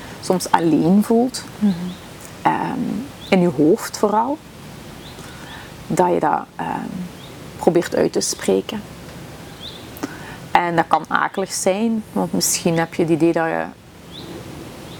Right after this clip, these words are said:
Speaker 1: daar ook alleen maar mee zit, dat dat alleen iets is wat, wat jij draagt. Maar ik denk dat als je het uitspreekt, dat het al een heel, dat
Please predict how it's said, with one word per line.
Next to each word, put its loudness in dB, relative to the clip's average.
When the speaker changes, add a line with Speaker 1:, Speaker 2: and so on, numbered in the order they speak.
Speaker 1:
daar 6
ook 4
alleen 6
maar 2
mee 6
zit, 0
dat 0
dat 2
alleen 0
iets -2
is -2
wat, 6
wat 2
jij 4
draagt. -4
Maar 2
ik -2
denk 2
dat 0
als -4
je -4
het -12
uitspreekt, 0
dat 2
het -2
al 4
een 2
heel, 4
dat 6